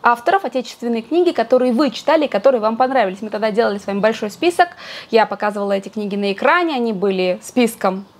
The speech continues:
э, под роликом. И по-, вы не поверите, но приличное количество из ваших рекомендаций издано именно в обложке. Очень много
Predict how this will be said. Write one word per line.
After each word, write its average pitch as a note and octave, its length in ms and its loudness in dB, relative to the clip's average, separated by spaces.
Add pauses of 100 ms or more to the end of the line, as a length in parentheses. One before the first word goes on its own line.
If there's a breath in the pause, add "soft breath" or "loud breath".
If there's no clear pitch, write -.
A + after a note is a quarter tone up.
(140)
э, G3+ 340 2
под - 300 4
роликом. G#3+ 500 2 (640 loud breath)
И D#4 380 4 (380)
по-, B3 180 4
вы C4+ 220 2
не A3+ 140 -2
поверите, B3+ 580 0
но G#3+ 280 -4 (240)
приличное A#3 640 2
количество A#3 500 -2
из G3 220 -2
ваших A#3 440 2
рекомендаций G#3+ 760 -2
издано A#3+ 460 4 (100)
именно D#4 420 2
в G3+ 80 0
обложке. A3+ 560 0 (800 soft breath)
Очень D#4 440 2
много C4 480 0